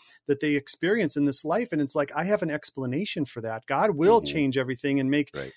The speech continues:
Speaker 1: make it where there is no more crying, no more disease, no more pain and suffering. We have that hope.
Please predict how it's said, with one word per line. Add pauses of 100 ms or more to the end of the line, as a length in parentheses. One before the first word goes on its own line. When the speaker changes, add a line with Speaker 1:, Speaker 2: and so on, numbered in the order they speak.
Speaker 1:
make
it
where
there
is
no
more
crying,
no
more
disease,
no
more
pain
and
suffering.
We
have
that
hope.